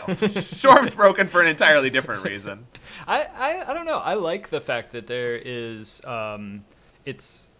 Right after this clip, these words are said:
Speaker 2: it's a symmetrical effect that there, if you have a way to break the symmetry,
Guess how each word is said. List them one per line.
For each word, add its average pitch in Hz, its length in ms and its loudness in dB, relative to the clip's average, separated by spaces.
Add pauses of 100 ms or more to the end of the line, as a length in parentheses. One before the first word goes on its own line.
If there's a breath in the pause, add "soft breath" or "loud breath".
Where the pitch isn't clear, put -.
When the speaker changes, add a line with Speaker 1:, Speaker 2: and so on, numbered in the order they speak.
(140)
Speaker 2:
it's - 320 -12
a 131 40 -12
symmetrical 160 600 -6
effect 135 580 -8
that 123 200 -6
there, 117 580 -4
if 135 220 -14
you 127 120 -10
have 139 460 -4
a 131 100 -12
way 117 280 -6
to 113 180 -16
break 107 340 -14
the 107 80 -18
symmetry, 98 720 -16